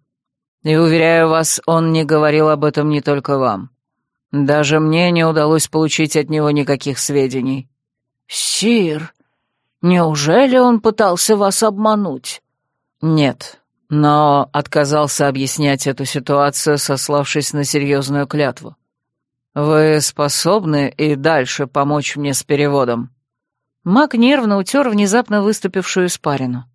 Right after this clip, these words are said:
«Я всегда к вашим услугам, сир. Хотя это все-таки невероятно, чтобы Рик, как он мог утаить это от меня?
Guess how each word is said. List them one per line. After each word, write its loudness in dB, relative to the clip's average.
«Я 0
всегда -2
к -10
вашим 0
услугам, -2
сир. -8
Хотя 0
это 2
все-таки -4
невероятно, 0
чтобы -4
Рик, -2
как -4
он 0
мог -2
утаить 0
это 0
от -8
меня? -6